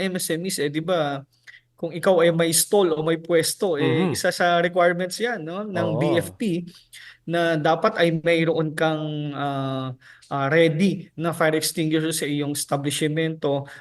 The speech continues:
Speaker 1: para pagdating ng sunog, eh, may,
Speaker 2: Mhm.
Speaker 1: at least may pauna tayong panlaban
Speaker 2: Mhm.
Speaker 1: para dito.
Speaker 2: And
Speaker 1: So,
Speaker 2: also,
Speaker 1: y-
Speaker 2: Sir Nelson, hindi lang dapat, ah, mayroon o nakapag-purchase ng, ah, fire extinguisher, dapat meron din kaalaman, ano,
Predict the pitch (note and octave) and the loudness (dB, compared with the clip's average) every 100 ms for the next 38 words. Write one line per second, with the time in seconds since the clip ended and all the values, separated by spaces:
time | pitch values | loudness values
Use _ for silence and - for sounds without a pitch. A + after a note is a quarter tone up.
0 | - - D3 D3 D3 D3 C3+ D3+ D#3+ D3+ | -14 -2 2 2 0 -2 -2 -2 -2 -4
1 | C#3+ C#3+ - E3+ E3 D#3 D3+ D3 C#3+ D3 | -2 -2 -2 0 2 0 2 0 0 0
2 | C#3+ C#3+ C3+ - E3+ D#3+ D#3 D#3 D#3 F3 | -2 -2 -4 -4 -4 -2 -2 2 4 4
3 | E3+ F3 F3 D#3 D3+ D#3 D3+ D3+ - _ | 4 2 2 2 4 0 -2 -8 -12 _
4 | _ _ F3 E3+ D#3 C#3 D3+ C#3+ A#2 G#2 | _ _ 0 2 2 4 2 0 -2 -8
5 | A#2 G#2+ D3+ C#3+ C3 B2+ C3+ A#2+ C#3+ F3+ | -8 -2 0 0 -2 -8 -8 -4 0 4
6 | D#3 D#3 G3+ G3+ F#3 C#3+ B2+ D#3 D3 C#3+ | 6 6 6 8 8 8 6 2 2 2
7 | C3+ G3+ F3 D3 C#3 D3+ C#3+ C#3 A#2+ B2+ | 0 0 -2 -2 -2 0 0 2 4 2
8 | - C3 B2+ B2+ A#2+ A#2 C3 D3 C#3 C3+ | 4 2 4 2 4 2 2 2 2 4
9 | F3 E3 C3 B2+ - C3 - C#3 B2+ A#2 | 4 4 2 0 -2 -4 0 0 0 0
10 | D#3+ - C#3 C3 B2+ B2 A#2 - D3+ C#3+ | -4 -2 -2 0 0 0 -2 -2 -2 -2
11 | B2+ - D3+ C3+ B2+ F3 C#3 B2+ F3 - | -4 -8 -6 -4 -4 -2 0 2 2 0
12 | - C#3 D3 D#3 C#3+ D#3 D3+ D3 C3+ D3 | -4 2 4 4 -2 -4 -2 0 2 2
13 | G#3+ F3 E3+ G3 C#3 | 0 0 0 0 -2